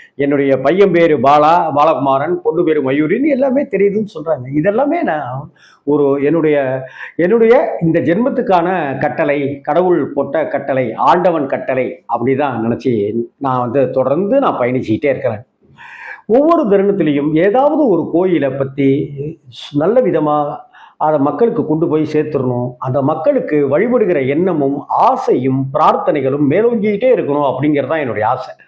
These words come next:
நாங்க வார வாரம் வீ-, வீ-, வீட்ல ஒரு பாபா சிலை, அந்த பாபா சிலை வந்து ஷீரடியிலேருந்து என்னுடைய நண்பர் ரவி அவர்கள்,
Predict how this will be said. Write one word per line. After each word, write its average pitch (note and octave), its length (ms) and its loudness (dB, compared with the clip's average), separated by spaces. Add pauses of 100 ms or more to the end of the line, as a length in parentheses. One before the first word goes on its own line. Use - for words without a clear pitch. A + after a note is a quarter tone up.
(420)
நாங்க C#4 400 4
வார A#3 280 6
வாரம் A3+ 300 2
வீ-, G3 220 4
வீ-, E3 240 0
வீட்ல D#3 520 0
ஒரு C3 160 0
பாபா F3 360 4
சிலை, C3+ 260 -2 (400)
அந்த B2+ 180 -2
பாபா G3 340 4
சிலை F3 280 0
வந்து E3+ 400 2 (140)
ஷீரடியிலேருந்து F#3+ 1080 2 (340)
என்னுடைய C#3 360 2
நண்பர் F#3 440 0
ரவி G3+ 340 4
அவர்கள், B2+ 420 0